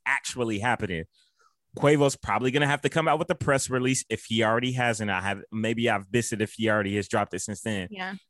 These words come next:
Speaker 1: Yep, he'll have to drop a press release.
Speaker 2: I don't think
Speaker 1: I
Speaker 2: he's
Speaker 1: mean,
Speaker 2: gonna have to, to be honest.
Speaker 1: it,
Speaker 2: 'Cause
Speaker 1: right,
Speaker 2: people
Speaker 1: which
Speaker 2: aren't
Speaker 1: I
Speaker 2: taking it serious. People aren't taking it serious. They're just thinking they
Speaker 1: Yeah.
Speaker 2: push it, so it's not that big a deal when it
Speaker 1: Ex-,
Speaker 2: is.
Speaker 1: it, and that's, and that's my other point about it too. So I'm not, again, I'm not condoning that. I'm not saying that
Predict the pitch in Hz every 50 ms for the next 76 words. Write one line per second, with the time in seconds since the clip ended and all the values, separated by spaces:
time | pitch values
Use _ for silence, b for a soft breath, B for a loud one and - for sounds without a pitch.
0 | - 139 135 135 113 104 - 131 131 135 131 156 143 147 156 156 - 143 127 156
1 | 147 135 - 139 135 135 131 120 - - _ b b b 190 214 254 285 294 285
2 | 262 226 196 180 - - 180 175 156 131 - - 202 175 196 233 - - 190 170
3 | 185 185 - - - 214 190 185 165 175 180 170 170 180 196 190 - _ _ -
4 | - _ 190 175 233 240 240 - 254 180 185 - - 190 202 214 - - 233 -
5 | 277 214 - _ - 220 226 220 196 170 156 170 180 - - 269 254 233 262 208
6 | 202 214 208 - 254 220 214 214 190 190 - 208 202 208 214 202 208 220 - -
7 | 220 208 220 208 196 190 180 143 - - 220 - - _ - - _ - 185 165
8 | 170 - 190 170 165 165 160 156 156 135 139 139 160 165 151 - 143 156 180 175
9 | 160 143 175 165 156 127 151 151 156 - _ _ _ _ - 123 135 131 131 151
10 | 160 - - - 143 135 127 113 - 147 160 - - 147 135 - 143 147 139 120
11 | - - 135 123 120 107 120 117 113 107 - - 156 147 131 - - 147 131 110
12 | - - 147 175 175 175 180 175 160 - - 127 135 120 120 156 165 147 110 92
13 | 139 165 175 175 156 139 - - - 139 120 110 104 135 151 160 160 156 139 120
14 | 127 131 - - 135 151 156 156 117 117 - 147 - - - 143 139